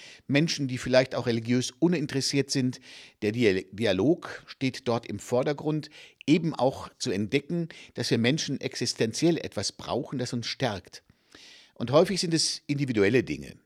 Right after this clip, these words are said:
Menschen in unserem engsten persönlichen Umfeld,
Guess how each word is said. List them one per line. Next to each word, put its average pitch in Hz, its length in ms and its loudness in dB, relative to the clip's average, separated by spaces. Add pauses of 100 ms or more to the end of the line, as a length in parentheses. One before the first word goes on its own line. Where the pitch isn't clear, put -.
(200)
Menschen 131 640 0
in 104 180 -6
unserem 95 400 -6
engsten 120 580 -2
persönlichen 127 640 -4
Umfeld, 117 540 -4